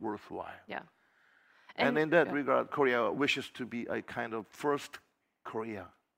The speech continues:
Speaker 1: which means Korea wishes to be a first, uh, country among, uh, middle power countries to develop, uh, indispensable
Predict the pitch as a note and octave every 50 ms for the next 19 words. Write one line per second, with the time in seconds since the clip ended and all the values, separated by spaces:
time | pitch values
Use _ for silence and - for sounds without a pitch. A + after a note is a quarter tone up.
0 | _ _ _ _ _ _ - - - - B2+ C3 B2 A2 G#2 - - C#3 C3+ C3
1 | C3 B2+ A#2+ B2 C3 - D3 C3 - - - - A#2+ B2+ C#3+ C#3+ - - - B2+
2 | B2+ B2 - - - - _ _ _ _ _ _ _ _ _ _ - - E3+ F3
3 | F#3 E3+ - - - - - _ _ _ _ _ _ - - A2 - D#2+ - -
4 | - - - - - - - - - - C#3 D#3+ E3+ - - - G#2 G#2 A2 C3
5 | C#3+ - _ _ _ - B2+ B2+ B2 B2 B2 A#2+ A#2 A2+ A2 _ _ _ _ _
6 | _ _ _ _ _ _ _ _ - - - - - - - - - - - -
7 | - G1+ G1+ G1+ - - - - - - - - - - - _ _ _ _ _
8 | _ _ _ _ _ _ _ _ _ - C#3 D3 C3+ C#3 C3 - - - A#2+ A#2
9 | A2+ A2 - - C#3 C#3+ C#3+ - - A#2+ B2 C3 - - - _ - - C3 G#2
10 | F#2 B2+ B2+ A2+ B2+ C3+ B2 A#2 A2 G2+ - _ _ _ _ _ _ _ _ _
11 | _ _ _ _ _ _ _ _ _ _ - - - - - - - - - -
12 | - - - - - - _ _ - D#3+ F3 F3+ F3 D3+ D#3 C3+ - - - -
13 | B2+ C3+ D3+ D3+ - - - - - G2 F#2 F#2 F2 F#2